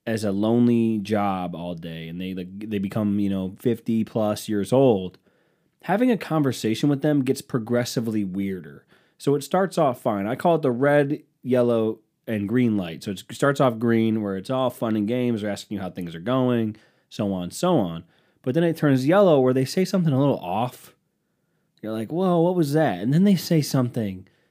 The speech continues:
a little too much, you know, 'cause they, 'cause say they go to the gym and they're like, "Hey,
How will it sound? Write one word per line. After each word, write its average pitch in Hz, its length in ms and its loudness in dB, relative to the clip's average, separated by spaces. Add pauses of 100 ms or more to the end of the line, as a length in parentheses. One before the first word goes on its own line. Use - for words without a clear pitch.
(380)
a 117 120 -6
little 139 180 0
too 127 380 0
much, 82 520 -8
you 120 120 -2
know, 120 180 2
'cause 120 160 -4
they, 127 200 0
'cause 127 380 -2 (300)
say 180 200 0
they 156 140 6
go 131 200 6
to 117 80 2
the 104 100 0
gym 95 320 -4
and 82 80 -10
they're 92 120 -10
like, 92 200 -10
"Hey, 240 300 -2